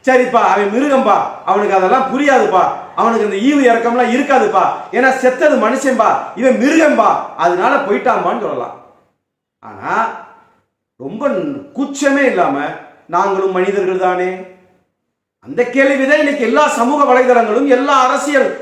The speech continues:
ஆலோசகர்களும் விமர்சகர்களும் எல்லாரும் வைக்கிறாங்க.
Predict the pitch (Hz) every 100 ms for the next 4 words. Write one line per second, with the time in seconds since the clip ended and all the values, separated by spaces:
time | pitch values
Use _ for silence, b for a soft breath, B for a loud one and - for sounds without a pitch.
0 | - 185 247 277 277 240 202 247 262 254
1 | 294 294 240 214 254 240 277 339 320 277
2 | - 302